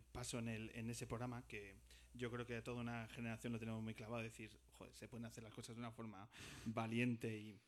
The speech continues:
y despertarnos muchas veces la mirada donde no estaba puesta absolutamente ningún punto de atención. Y quiero que nos expliques, que compartas con nosotros cómo fue, cómo surgió, cómo tuviste la oportunidad de entrar en Caiga quien caiga,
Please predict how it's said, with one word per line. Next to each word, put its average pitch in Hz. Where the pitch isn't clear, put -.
y 123
despertarnos 120
muchas 117
veces 113
la 110
mirada 113
donde 113
no 117
estaba 110
puesta 113
absolutamente 110
ningún 117
punto 117
de 107
atención. 120
Y 131
quiero 151
que 165
nos 135
expliques, 120
que 123
compartas 117
con 135
nosotros 135
cómo 151
fue, 165
cómo 165
surgió, 143
cómo 143
tuviste 143
la 139
oportunidad 123
de 127
entrar 135
en 120
Caiga 127
quien 117
caiga, 135